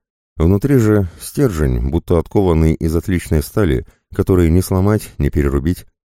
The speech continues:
и отменные мозги, существование которых с первого взгляда и не заподозришь. Уже многие на это нарывались.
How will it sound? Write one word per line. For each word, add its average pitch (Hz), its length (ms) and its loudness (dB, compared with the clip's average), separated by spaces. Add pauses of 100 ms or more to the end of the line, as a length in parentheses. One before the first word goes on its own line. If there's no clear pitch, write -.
(220)
и 82 60 -2
отменные 95 440 2
мозги, 76 420 0 (240)
существование 76 760 0
которых 82 460 -2
с - 60 -16
первого 73 420 0
взгляда 73 440 0
и - 140 -8
не 78 120 -2
заподозришь. 65 640 -4 (600)
Уже 117 220 2
многие 107 440 2
на 85 100 4
это 76 200 0
нарывались. 67 500 -2